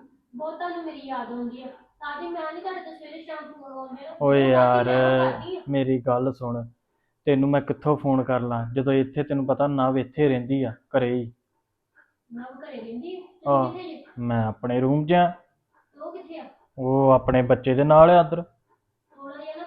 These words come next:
Speaker 1: ਧਿਆਨ ਨਾਲ, ਜਿੱਦਾਂ ਮੈਨੂੰ ਪਤਾ ਲੱਗਦਾ ਨਾ ਬਾਹਰ ਜਾ ਕੇ ਲੋਕੀ ਇੱਦਾਂ ਉੱਦਾਂ ਕਰਕੇ ਕਰਦੇ
Speaker 2: ਉਹ
Speaker 1: ਆ।
Speaker 2: ਮੇਰੀ
Speaker 1: ਤੁਹਾਡੇ
Speaker 2: ਗੱਲ
Speaker 1: ਕੋਲ
Speaker 2: ਸੁਣ।
Speaker 1: ਨਹੀਂ ਮੈਨੂੰ ਏਦਾਂ ਹੋਣਾ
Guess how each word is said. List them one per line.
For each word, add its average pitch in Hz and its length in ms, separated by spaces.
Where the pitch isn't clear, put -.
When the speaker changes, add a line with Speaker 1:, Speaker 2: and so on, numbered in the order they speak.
Speaker 1:
ਧਿਆਨ 349 300
ਨਾਲ, 247 180
ਜਿੱਦਾਂ 277 280
ਮੈਨੂੰ 285 180
ਪਤਾ 262 240
ਲੱਗਦਾ 262 400
ਨਾ 392 120
ਬਾਹਰ 330 260
ਜਾ 320 200
ਕੇ 285 60
ਲੋਕੀ 294 240
ਇੱਦਾਂ 233 240
ਉੱਦਾਂ 262 220
ਕਰਕੇ - 280
ਕਰਦੇ - 240
Speaker 2:
ਉਹ 190 180
Speaker 1:
ਆ। - 340
Speaker 2:
ਮੇਰੀ 190 300
Speaker 1:
ਤੁਹਾਡੇ 135 140
Speaker 2:
ਗੱਲ 143 180
Speaker 1:
ਕੋਲ 127 80
Speaker 2:
ਸੁਣ। 127 120
Speaker 1:
ਨਹੀਂ 113 100
ਮੈਨੂੰ - 160
ਏਦਾਂ - 200
ਹੋਣਾ - 140